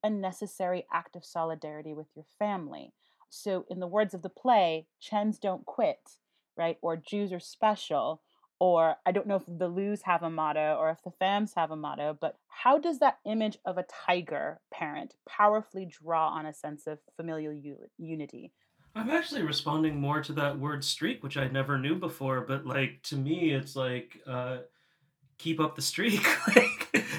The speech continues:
Speaker 2: like, we had to run for you, and now you have to run for us, and you have to keep up that streak, and,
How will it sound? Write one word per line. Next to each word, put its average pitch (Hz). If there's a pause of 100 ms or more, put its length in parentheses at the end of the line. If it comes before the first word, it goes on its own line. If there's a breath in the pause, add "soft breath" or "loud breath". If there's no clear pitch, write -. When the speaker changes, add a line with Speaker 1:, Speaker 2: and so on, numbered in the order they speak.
(140)
Speaker 2:
like, 156
we 156
had 160
to 156
run 151
for 160
you, 151
and 147
now 143
you 151
have 147
to 151
run 135
for 143
us, 175
and 139
you 139
have 139
to 160
keep 139
up 135
that 139
streak, 165
and, 131